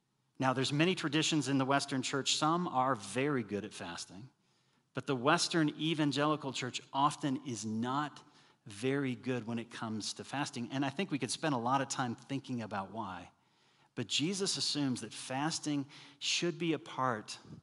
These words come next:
of our regular discipline before God. A-, and in part, what you see in this text is Jesus is tapping into a number of needs. He describes in some ways two types of people. Now, it,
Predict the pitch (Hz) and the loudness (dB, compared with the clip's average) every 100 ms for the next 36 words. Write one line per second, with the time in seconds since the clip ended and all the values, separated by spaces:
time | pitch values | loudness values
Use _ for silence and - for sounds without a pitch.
0 | - 127 120 110 101 117 135 151 147 139 | -6 -2 0 0 -2 -2 -2 0 0 0
1 | 101 110 131 131 - 123 113 98 - - | -4 -4 -2 -2 -6 -6 -6 -6 -10 -20
2 | - _ - - 107 92 90 85 87 - | -20 _ -12 -8 -8 -8 -10 -10 -16 -20
3 | _ _ _ _ _ - - - - 170 | _ _ _ _ _ -20 -16 -14 -6 -2
4 | 160 160 156 - 240 160 151 - 160 180 | 2 2 2 2 4 4 0 -4 0 0
5 | 170 160 - 196 226 170 143 - 170 165 | 0 -2 0 0 2 2 2 0 0 0
6 | 139 - 160 208 226 156 135 - 151 156 | -2 -2 -2 -2 -4 -4 -4 0 0 0
7 | 160 151 143 147 135 123 - - - - | 2 2 2 0 0 -2 -10 -20 -20 -6
8 | 127 131 143 160 147 117 110 110 90 82 | 0 2 2 4 2 0 -2 -2 -4 -8
9 | - - - 175 185 - 190 196 156 151 | -10 -10 -4 0 2 4 6 6 4 2
10 | - 170 151 - - 160 147 147 - 147 | 2 4 4 2 -2 0 2 2 -2 -4
11 | 165 160 175 160 _ _ _ _ _ _ | -6 -6 -10 -10 _ _ _ _ _ _
12 | _ _ 143 143 156 | _ _ 4 4 4